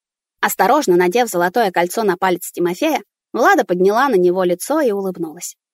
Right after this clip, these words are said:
В этот миг Тимофей казался ей невозможно милым и желанным. Неожиданно в её голове забилась странная мысль о том, а что было бы, если бы всё происходящее оказалось реальной правдой,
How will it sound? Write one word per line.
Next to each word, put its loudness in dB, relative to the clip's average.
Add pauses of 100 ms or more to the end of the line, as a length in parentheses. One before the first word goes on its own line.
(160)
В 0
этот 0
миг -2
Тимофей 0
казался -2
ей 0
невозможно -2
милым 0
и -6
желанным. -6 (500)
Неожиданно 2
в 2
её -2
голове 0
забилась -4
странная 2
мысль -2
о -4
том, 2 (300)
а 0
что 0
было 2
бы, 0
если 0
бы 2
всё -2
происходящее -2
оказалось -4
реальной 0
правдой, -4